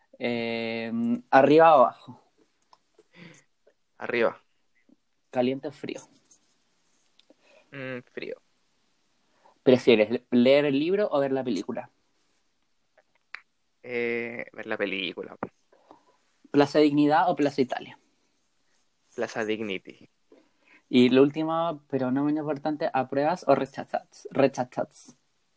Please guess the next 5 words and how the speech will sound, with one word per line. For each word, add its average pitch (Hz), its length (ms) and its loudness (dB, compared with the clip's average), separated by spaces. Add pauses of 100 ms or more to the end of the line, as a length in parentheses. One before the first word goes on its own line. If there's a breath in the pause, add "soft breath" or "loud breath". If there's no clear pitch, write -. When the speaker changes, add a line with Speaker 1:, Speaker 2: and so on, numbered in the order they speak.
(160)
Speaker 2:
Eh, 127 360 -8
apruebas. - 920 -8 (140)
Convención 120 640 -6
Speaker 1:
Muy 123 80 0
Speaker 2:
mixta. - 360 -8